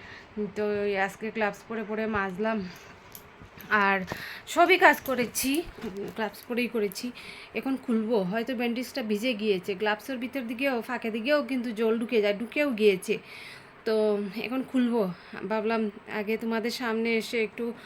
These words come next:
হাই হ্যালো বলে যাই। আর আজকে তো, উম, হনুমান জয়ন্তী, আজকে দিনটা কিন্তু খুব ভালো, কিন্তু আজকে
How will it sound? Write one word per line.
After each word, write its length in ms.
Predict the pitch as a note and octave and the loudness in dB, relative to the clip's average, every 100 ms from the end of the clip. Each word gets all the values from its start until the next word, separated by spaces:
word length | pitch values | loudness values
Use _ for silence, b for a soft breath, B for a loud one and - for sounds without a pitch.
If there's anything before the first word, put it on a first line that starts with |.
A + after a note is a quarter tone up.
| B B B B | B B B B
হাই 220 | B3 A#3 A#3+ | 2 2 2
হ্যালো 240 | B3+ A#3+ | 2 2
বলে 300 | A3 G#3+ G#3+ | 6 6 6
যাই। 300 | G#3+ G#3+ F#3+ - - - G3+ G#3 F#3+ | 6 4 2 -6 -20 -16 -10 -8 -6
আর 80 | G3 | -8
আজকে 280 | G3+ - A3 | -8 -8 -8
তো, 180 | A#3+ A#3 B B B B - | -8 -10 B B B B -12
উম, 260 | F#3+ F#3+ F3+ A3+ | -10 -8 -6 -2
হনুমান 340 | C4 C4 A#3+ | 2 4 2
জয়ন্তী, 360 | F3+ F3+ F3 G3 | 2 0 -2 -6
আজকে 240 | - B3+ | -8 -6
দিনটা 280 | G#3+ A3+ C4+ | -2 -2 -2
কিন্তু 200 | C#4 C4 | -2 -4
খুব 240 | C4+ A3 | -4 -6
ভালো, 340 | G3+ G3 F#3+ F3+ - - | -4 -2 -2 -4 -10 -12
কিন্তু 220 | A#3+ C4+ | -10 -4
আজকে 520 | B3+ B3 C#4+ C#4 C4+ | -4 -4 -2 -2 -2